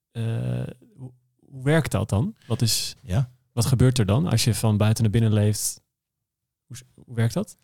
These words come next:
Speaker 2: Nou, we, we groeien natuurlijk allemaal op in, in een omgeving waarin we allemaal boodschappen krijgen. Van onze ouders, van de maatschappij, op school, tralala. En, eh, we worden niet allemaal ondersteund in dat er ook iets van binnen naar buiten wil.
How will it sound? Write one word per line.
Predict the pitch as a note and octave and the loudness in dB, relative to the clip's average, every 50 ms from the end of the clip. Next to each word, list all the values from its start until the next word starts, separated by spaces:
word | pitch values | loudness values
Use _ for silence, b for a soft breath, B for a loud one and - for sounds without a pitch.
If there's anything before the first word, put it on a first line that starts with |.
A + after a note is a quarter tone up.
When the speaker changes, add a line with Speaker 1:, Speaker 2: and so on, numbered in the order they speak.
| b b b b _ _ | b b b b _ _
Speaker 2:
Nou, | - E2 D#2+ F#2+ G#2 - | -8 -4 -2 -2 -2 -2
we, | - - - - _ - E2 F2 F#2 F#2 F#2 | -4 -10 -16 -16 _ -20 -20 -18 -16 -8 -4
we | F2 E2 F#2+ - - - | -2 -2 -2 -4 -4 -6
groeien | - - A#2 A2 G#2+ G2+ | -2 2 4 4 6 4
natuurlijk | F#2 - G2+ - - - | 4 4 2 0 2 2
allemaal | A#2+ B2+ B2+ A#2+ A2+ A2+ G#2+ G#2+ | 4 4 6 6 6 4 4 4
op | G#2 G#2+ A2 - - | 4 2 0 0 -2
in, | - G#2 G2 F#2+ G2 F#2+ F#2+ F#2+ F#2+ - | 0 2 4 4 4 4 4 4 2 2
in | - G2 G2 | 2 2 4
een | F#2+ F#2 G2+ | 4 4 4
omgeving | G2 F#2+ - G2 F#2+ F#2+ G2+ E2+ F#2+ F#2+ G2+ | 2 2 2 2 4 4 4 4 4 4 4
waarin | F#2+ F#2 F#2 F#2+ G2 | 4 4 4 4 2
we | F#2+ F#2+ | 2 4
allemaal | - A#2 A2 G2+ F#2 | 4 4 4 4 4
boodschappen | F2+ G2+ A#2+ C3+ - - A2 - - - | 4 4 2 2 2 0 -2 -2 -2 -4
krijgen. | - - D2 D2+ - - F#2 - _ _ _ - G2 | -4 -6 -8 -8 -8 -10 -12 -12 _ _ _ -20 -20
Van | - - F#2+ | -18 -16 -10
onze | E2 D#2+ C#2 D#2 | -6 -4 -2 2
ouders, | F#2 F#2 F#2 F#2 F#2 F2+ - | 2 4 4 4 4 2 2
van | - E2 | 0 -2
de | D#2 | 0
maatschappij, | D2+ D#2 D#2+ - - - - F#2+ F#2+ F#2 F#2 F#2+ F#2 | 0 0 -2 -2 -4 -4 -2 0 2 2 2 2 2
op | D#2+ - | 0 -2
school, | - - - F#2+ F#2+ F#2 F#2+ F#2+ F#2 G2 G#2+ | -4 -2 0 2 2 2 2 2 0 0 -2
tralala. | - - D2 C#2 D2 D2+ F2 F#2+ F#2+ G2 G#2 b b b b b b b b b b | -4 -6 -8 -6 -4 -2 0 2 2 0 -2 b b b b b b b b b b
En, | - F#2 F#2 F#2 F2+ F#2+ - - - _ _ _ _ _ _ _ _ | -2 0 2 2 2 2 0 -4 -10 _ _ _ _ _ _ _ _
eh, | - F#2 F2 E2+ E2+ E2 E2 E2 E2+ E2+ F2 F2+ F2+ | -6 -2 0 0 0 0 0 0 -2 -2 -2 -2 -2
we | - - G2+ | 0 0 2
worden | G#2 G#2+ G2+ G2+ | 4 4 4 4
niet | C3 D3 C#3 - | 4 4 4 4
allemaal | A#2 A#2 C3 C3 A#2 A2 A#2 | 4 4 4 4 4 4 4
ondersteund | G#2+ G2+ G#2 G2 - - - F2 F2+ A2 A#2+ - | 2 2 2 2 2 2 2 2 4 4 2 2
in | B2 | 2
dat | G#2+ G2+ F#2 G#2 | 2 2 2 2
er | - - | 2 2
ook | D3 - | 2 4
iets | C#3+ B2 - | 2 2 2
van | - G2 F#2+ | 2 2 4
binnen | F#2+ G2+ F#2 F2+ | 4 4 4 4
naar | F#2 F#2 | 2 4
buiten | E2+ G#2 C3 D3 - - | 4 4 2 2 2 2
wil. | F2 E2 D#2+ E2 E2 - | 0 0 -2 -4 -6 -10